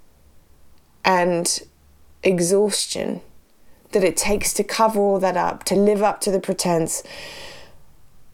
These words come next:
I'm even talking, honestly, I'm even talking about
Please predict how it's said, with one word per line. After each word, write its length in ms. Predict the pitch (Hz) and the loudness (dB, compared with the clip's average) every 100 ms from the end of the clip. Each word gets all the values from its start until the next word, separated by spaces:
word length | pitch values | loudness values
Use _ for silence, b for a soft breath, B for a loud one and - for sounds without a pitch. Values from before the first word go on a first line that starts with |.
| - - - - - - - - - - - | -20 -20 -20 -20 -20 -20 -20 -18 -18 -16 -4
I'm 180 | 233 | 2
even 300 | 269 285 233 | 4 4 4
talking, 580 | 202 - 277 277 220 180 | 2 2 2 4 2 2
honestly, 440 | - 262 269 - 190 | 2 2 2 2 2
I'm 220 | 196 226 | 4 2
even 200 | 254 233 | 2 2
talking 460 | 214 240 - 214 202 | 2 0 2 2 4
about 440 | 185 175 175 - | 4 2 2 -2